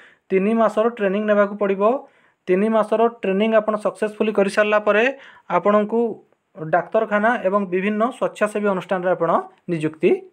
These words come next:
ପାଇପାରିବେ। ତ ଫ୍ରେଣ୍ଡ ଦେଖନ୍ତୁ, ଯେଉଁମାନେ ଏଇସବୁ ଟ୍ରେନିଂ ନେବା ପାଇଁ ଚାହୁଁଛନ୍ତି,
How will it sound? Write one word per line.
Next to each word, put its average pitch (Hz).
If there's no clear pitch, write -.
ପାଇପାରିବେ। 131
ତ -
ଫ୍ରେଣ୍ଡ 247
ଦେଖନ୍ତୁ, 240
ଯେଉଁମାନେ 226
ଏଇସବୁ 214
ଟ୍ରେନିଂ 196
ନେବା 214
ପାଇଁ 220
ଚାହୁଁଛନ୍ତି, 202